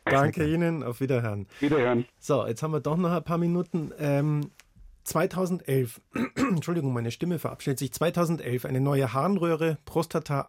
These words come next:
Speaker 1: abgeschält, aber kein Krebs. Seitdem keine Ejakulation mehr möglich. Ist das normal?
Speaker 2: Ja, tatsächlich.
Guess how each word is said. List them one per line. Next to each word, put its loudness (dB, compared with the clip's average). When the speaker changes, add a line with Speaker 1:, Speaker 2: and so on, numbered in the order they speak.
Speaker 1:
abgeschält, -2
aber -4
kein -2
Krebs. -6
Seitdem -2
keine -4
Ejakulation -2
mehr 0
möglich. -2
Ist -4
das -2
normal? -2
Speaker 2:
Ja, 0
tatsächlich. -4